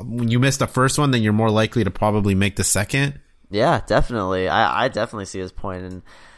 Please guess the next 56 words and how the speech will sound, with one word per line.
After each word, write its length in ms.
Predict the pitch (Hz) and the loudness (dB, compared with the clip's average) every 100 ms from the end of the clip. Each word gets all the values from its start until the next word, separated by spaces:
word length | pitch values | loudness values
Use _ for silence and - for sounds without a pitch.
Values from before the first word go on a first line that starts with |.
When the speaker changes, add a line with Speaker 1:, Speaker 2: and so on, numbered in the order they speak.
| _ - - | _ -20 -8
Speaker 2:
it's 180 | 127 - | -6 0
not 220 | 123 147 | 2 2
as 140 | 123 | 2
ni-, 260 | 104 98 117 - | 0 -2 -2 -2
as 200 | 110 82 | -4 -4
good 320 | - 135 127 | 0 0 0
to 100 | 123 | -6
get 260 | 92 123 - | 0 0 0
a 60 | |
ninety, 300 | 104 101 101 - | -2 -2 -4 -2
even 220 | 147 165 | 0 0
if 140 | 151 - | -2 -2
he 240 | 135 - - | -4 -6 -8
was 520 | 131 135 151 139 - | 0 0 0 -4 -8
continuing 540 | 147 117 - 180 180 | -8 -6 -6 -4 -4
to 60 | 123 | -2
be 100 | 110 | -2
a 40 | 107 | -4
ninety 320 | 104 104 101 | -4 -6 -4
percent 280 | - 110 95 | -4 -6 -6
free 140 | 110 | -8
throw 160 | 104 107 | -6 -8
shooter, 300 | - 104 101 | -6 -6 -6
if 80 | 113 | -6
you're 80 | |
only 140 | - 127 | -6 -4
making 380 | 120 117 92 92 | -4 -4 -8 -8
one 340 | 85 95 123 | -4 -2 -2
free 220 | 151 156 | -4 -6
throw 180 | 151 160 | -2 -2
instead 220 | 151 - | -2 -4
of 140 | 104 - | -6 -8
two 220 | - 147 | -8 -6
or 120 | 123 | -6
three, 420 | - 98 113 156 - _ - _ _ - | -8 -10 -8 -10 -14 _ -20 _ _ -8
like, 300 | - 110 107 | -2 -2 -2
that's 220 | 98 143 | -6 -6
just 120 | 131 110 | -6 -4
not 260 | 107 113 | -2 0
as 80 | 110 | -2
impressive 440 | 104 - 117 113 101 | -4 -4 -4 -4 -4
of 240 | 101 87 | -6 -6
a 40 | 82 | -10
stat 400 | - 110 104 - | -8 -4 -4 -6
either. 400 | 123 127 62 57 | -6 -6 -6 -10
So, 140 | - - | -10 -4
yeah, 120 | 92 | -4
it 80 | 95 | -2
does 200 | 123 - | -4 -4
tarnish 360 | - 85 76 | -8 -8 -8
it 80 | 78 | -10
a 60 | 85 | -8
little 180 | 87 78 | -8 -8
bit, 240 | 85 73 - | -8 -8 -8
I 140 | 87 | -8
think. 360 | 87 - - | -8 -14 -16